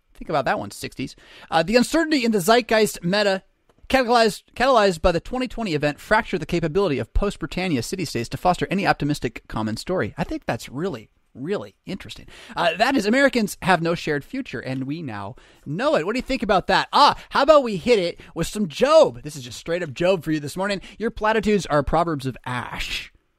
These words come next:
Your apologetics a fortress of clay. <laughs> That's awesome. Though he slay me, yet I will trust him.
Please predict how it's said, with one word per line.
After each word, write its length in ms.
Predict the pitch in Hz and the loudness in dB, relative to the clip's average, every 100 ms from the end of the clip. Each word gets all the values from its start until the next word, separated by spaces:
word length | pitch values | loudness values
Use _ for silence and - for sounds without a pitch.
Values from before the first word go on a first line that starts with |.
| _ _ _ _ _ | _ _ _ _ _
Your 140 | 147 | -2
apologetics 880 | 180 - 180 175 143 143 160 135 - | 4 6 6 6 2 4 4 4 -4
a 60 | 127 | -10
fortress 640 | - 156 160 139 120 - | -4 -2 0 -2 -4 -8
of 180 | - 101 - | -12 -14 -18
clay. 680 | - - 110 127 131 - - _ _ _ _ _ _ _ _ _ _ _ _ _ _ _ | -20 -16 -14 -14 -16 -20 -20 _ _ _ _ _ _ _ _ _ _ _ _ _ _ _
<laughs> 0 | |
That's 760 | - - 269 _ _ _ _ - | -20 -20 -20 _ _ _ _ -20
awesome. 360 | - - - - _ - - 294 | -20 -20 -20 -20 _ -18 -14 -4
Though 160 | 220 262 | 6 8
he 120 | 269 | 8
slay 460 | - - 208 226 220 | 6 2 6 6 6
me, 240 | 139 101 _ _ _ _ _ _ _ _ _ _ _ _ | 2 -2 _ _ _ _ _ _ _ _ _ _ _ _
yet 160 | 123 127 | -6 -4
I 100 | 117 | -4
will 120 | 98 | -6
trust 400 | - 110 113 | -8 -8 -8
him. 60 | - | -12